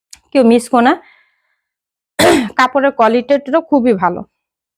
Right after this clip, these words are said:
কাপড়ের কোয়ালিটিটাও খুবই ভালো। So, এগুলা কেউ মিস করো না, নিয়ে নিও। প্রাইসও একদম রিজনেবল প্রাইসের মধ্যে কিন্তু পেয়ে যাচ্ছ। So, দ্রুত ইনবক্স করতে হবে আমাদের।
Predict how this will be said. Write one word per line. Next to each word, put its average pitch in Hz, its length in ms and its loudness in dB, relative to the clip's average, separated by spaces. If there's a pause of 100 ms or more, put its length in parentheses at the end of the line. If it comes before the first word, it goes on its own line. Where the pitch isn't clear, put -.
(1300)
কাপড়ের 254 320 0
কোয়ালিটিটাও 254 680 0
খুবই 254 300 -2
ভালো। 220 320 0 (520)
So, - 100 -4
এগুলা 233 280 4
কেউ 240 160 2
মিস 247 260 2
করো 233 200 0
না, 320 100 2
নিয়ে 269 260 2
নিও। 254 220 0
প্রাইসও 233 440 -2
একদম 254 400 0
রিজনেবল 214 440 -2
প্রাইসের 214 420 -4
মধ্যে 233 280 -4
কিন্তু 277 280 -6
পেয়ে 214 240 0
যাচ্ছ। 175 320 -4 (480)
So, 247 140 0 (1500)
দ্রুত 247 300 2 (120)
ইনবক্স 214 440 0
করতে - 300 -10
হবে 185 180 -4
আমাদের। 175 320 -4